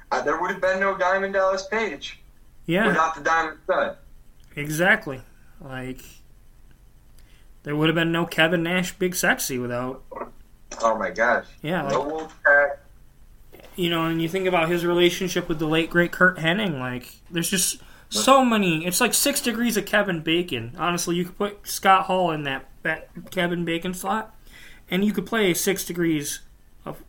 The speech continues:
Speaker 2: Scott Hall, and you could see his impact on the industry, and you could choose any wrestler, and you'd find a way to, to navigate that, and it would work.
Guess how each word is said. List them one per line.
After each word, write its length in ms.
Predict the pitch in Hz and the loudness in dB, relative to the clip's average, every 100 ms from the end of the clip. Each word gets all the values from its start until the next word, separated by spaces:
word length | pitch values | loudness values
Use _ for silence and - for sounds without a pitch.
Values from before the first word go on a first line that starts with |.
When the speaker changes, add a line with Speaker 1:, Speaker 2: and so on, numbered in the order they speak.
| - | -12
Speaker 2:
Scott 360 | - - 147 - | -6 -2 -2 2
Hall, 260 | 170 165 | 2 2
and 240 | 139 143 - | 0 -8 -10
you 160 | 175 240 | -2 0
could 140 | - | 0
see 500 | - 247 277 165 135 - - - - - | 0 0 2 0 -2 -10 -20 -20 -20 -20
his 300 | - 175 165 | 4 4 6
impact 500 | 185 185 175 156 151 | 4 2 2 2 2
on 140 | 143 143 | -6 -6
the 180 | 143 | -4
industry, 480 | 180 190 - 151 139 | -2 -2 -4 -8 -8
and 140 | 127 147 | -8 -8
you 180 | 208 | -6
could 120 | 190 180 | -4 -2
choose 200 | 180 151 | 0 -2
any 200 | 139 139 | -4 0
wrestler, 380 | 170 196 151 | 0 0 -4
and 80 | 135 | -8
you'd 140 | 147 143 | -8 -4
find 300 | 143 151 147 | 0 0 0
a 40 | |
way 140 | 143 | -4
to, 400 | 139 135 - - | -6 -10 -14 -8
to 100 | 143 | -6
navigate 440 | 147 160 185 143 139 | -2 -2 -2 -4 -6
that, 160 | 127 | -8
and 120 | 160 156 | -6 -6
it 80 | 160 | -4
would 100 | 170 | -2
work. 280 | 240 - | -2 -4